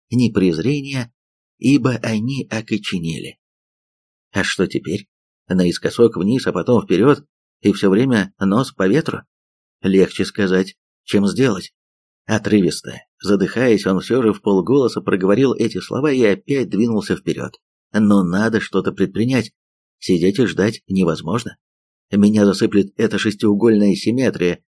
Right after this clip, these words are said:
и Сатамбрини, когда он придёт со своим рожком посмотреть, что со мною сталось, увидит, что я сижу здесь со стекленевшими глазами и в снежной шапке на бекрень.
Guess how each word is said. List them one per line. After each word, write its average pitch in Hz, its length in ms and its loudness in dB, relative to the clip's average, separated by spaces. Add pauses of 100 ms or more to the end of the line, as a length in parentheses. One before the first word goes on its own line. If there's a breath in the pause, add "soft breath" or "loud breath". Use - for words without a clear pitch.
и 107 120 2
Сатамбрини, 104 800 0 (320)
когда 101 340 2
он 107 240 0
придёт 98 320 2
со 92 100 -4
своим 101 280 2
рожком 95 420 0
посмотреть, 87 560 -2 (460)
что - 280 0
со 95 140 -2
мною 98 260 2
сталось, 147 460 -2 (520)
увидит, 156 340 2
что - 180 -4
я 147 140 4
сижу 139 300 2
здесь 143 320 -2 (200)
со - 140 0
стекленевшими 113 840 0
глазами 104 600 0 (220)
и 180 120 4
в - 60 -8
снежной 120 460 -2
шапке 107 460 -2
на 101 100 4
бекрень. 82 460 -4